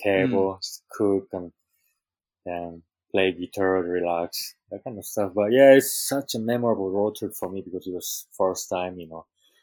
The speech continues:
Speaker 1: growing up watching, like, movies from U S, you know, people on
Speaker 2: Mm.
Speaker 1: Harley Davidson driving on, like,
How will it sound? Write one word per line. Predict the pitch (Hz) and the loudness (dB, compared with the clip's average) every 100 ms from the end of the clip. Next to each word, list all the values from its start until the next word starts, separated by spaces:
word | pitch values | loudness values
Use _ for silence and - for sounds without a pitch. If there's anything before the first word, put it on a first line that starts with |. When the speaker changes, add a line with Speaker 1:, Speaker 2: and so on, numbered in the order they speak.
| _ _ _ _ - | _ _ _ _ -6
Speaker 1:
growing | 98 92 | -2 -2
up | 90 90 | -2 -4
watching, | 90 95 - 95 87 | -4 -2 -4 -4 -12
like, | 95 85 _ _ _ _ | -14 -14 _ _ _ _
movies | 104 104 98 101 | -2 0 0 -2
from | - 101 | -4 -8
U | 90 101 101 | -4 -2 0
S, | 101 98 98 - _ - | 0 -2 -4 -10 _ -20
you | 107 107 | -20 -16
know, | 87 87 87 _ _ _ _ | -14 -14 -16 _ _ _ _
people | 135 131 123 | -4 -2 -2
on | 110 | -4
Speaker 2:
Mm. | |
Speaker 1:
Harley | 101 101 95 | 0 2 2
Davidson | 87 101 92 95 - 101 92 90 95 | 0 0 0 -2 -4 -4 -4 -8 -10
driving | 98 92 92 | -6 -6 -6
on, | 92 | -8
like, | 85 85 | -10 -10